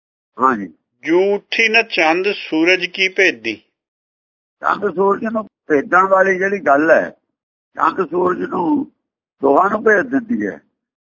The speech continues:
Speaker 1: ਚੰਦ ਸੂਰਜ ਦੇ ਭੇਦ ਖੋਲਣ ਵਾਲੀ ਜਿਹੜੀ ਗੱਲ ਹੈ, ਝੂਠੀ ਕਿਵੇਂ ਹੋ ਸਕਦੀ?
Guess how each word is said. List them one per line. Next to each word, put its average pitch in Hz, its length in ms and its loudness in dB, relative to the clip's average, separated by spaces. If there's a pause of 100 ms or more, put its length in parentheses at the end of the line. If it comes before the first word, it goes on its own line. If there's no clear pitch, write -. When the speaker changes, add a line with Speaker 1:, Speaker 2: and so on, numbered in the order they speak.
Speaker 1:
ਚੰਦ 160 340 -4
ਸੂਰਜ 165 360 -2
ਦੇ 175 120 2
ਭੇਦ 143 440 -2
ਖੋਲਣ 170 360 2
ਵਾਲੀ 160 280 4
ਜਿਹੜੀ 147 260 0
ਗੱਲ 110 240 4
ਹੈ, 139 120 4
ਝੂਠੀ 151 400 -4
ਕਿਵੇਂ 170 320 -2
ਹੋ 170 120 2
ਸਕਦੀ? 117 400 -4